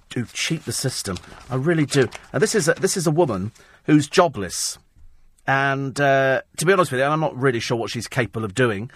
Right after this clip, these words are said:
but, uh, she's spending twenty thousand pounds worth of child benefits on plastic surgery.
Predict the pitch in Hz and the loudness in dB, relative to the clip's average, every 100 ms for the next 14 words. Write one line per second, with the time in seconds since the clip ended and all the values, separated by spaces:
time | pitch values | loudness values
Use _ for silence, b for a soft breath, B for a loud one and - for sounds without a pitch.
0 | B B B - 135 - - 139 139 - | B B B 2 2 2 -2 2 2 0
1 | 147 - 190 151 120 - 190 185 170 - | -2 2 2 0 -6 -4 -4 -4 -8 -2
2 | 143 135 135 123 147 131 - 104 - 147 | 0 0 -4 -4 -2 -2 -4 -10 -8 -2
3 | 139 104 131 117 95 92 120 - 135 - | -2 0 -2 -2 -6 -6 -6 -4 -4 -4
4 | - - 165 147 92 92 | -8 -2 0 0 -6 -10